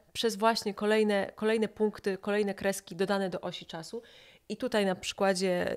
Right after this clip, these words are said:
rozdziału Chronoarchitektura widać, że to jest siódmy rozdział, bo ma siedem kreseczek na osi czasu. To, co jeszcze nas wiąże z różnymi czasami w tej książce, to jest też rodzaj tej grafiki, że tutaj ta okładka jest bardzo nowoczesna,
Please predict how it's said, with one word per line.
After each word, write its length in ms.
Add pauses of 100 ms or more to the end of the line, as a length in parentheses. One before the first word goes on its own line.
(140)
rozdziału 500
Chronoarchitektura 1120
widać, 240
że 80
to 120
jest 200
siódmy 260
rozdział, 420 (340)
bo 60
ma 120
siedem 340
kreseczek 520
na 160
osi 240
czasu. 380 (2250)
To, 100
co 120
jeszcze 340
nas 320 (260)
wiąże 600
z 400 (200)
różnymi 480
czasami 380
w 60
tej 120
książce, 360
to 100
jest 260
też 360
rodzaj 320
tej 140
grafiki, 520 (340)
że 220 (160)
tutaj 340
ta 220
okładka 500
jest 200
bardzo 320
nowoczesna, 760